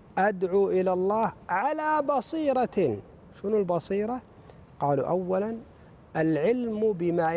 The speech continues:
يدعو إليه، أن يكون على علم بما يدعو إليه. إذا قال حق الناس هذا حلال، يكون عنده علم أن هذا حلال، وإذا قال هذا حرام، يكون عنده علم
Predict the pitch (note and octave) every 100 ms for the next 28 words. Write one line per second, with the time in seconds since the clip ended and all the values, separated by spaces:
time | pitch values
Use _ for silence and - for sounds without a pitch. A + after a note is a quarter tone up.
0 | F#3+ F3+ E3+ E3 C#3+ C3+ C3 A2+ - -
1 | - - - B2+ B2 - E3 D3+ A#2+ B2+
2 | B2 D3+ G#3 F#3+ C#3+ C3+ C#3 E3+ C#3+ C#3
3 | C#3 A2+ A#2+ D3+ F3 - E3 D#3 E3 -
4 | D#3 D3+ - D#3 E3 G3+ D#3+ C3 D3+ C#3
5 | E3 D#3+ D#3 A#3 G#3+ B2+ B2+ B2 C3+ C#3
6 | B2+ C3+ C3 B2+ G2+ - - - - -
7 | - C3+ C#3 D3 - F#3+ E3 E3+ E3+ D#3
8 | - E3+ G#3 G#3 D3+ F3 E3 E3+ F#3 E3+
9 | F#3 B3+ G3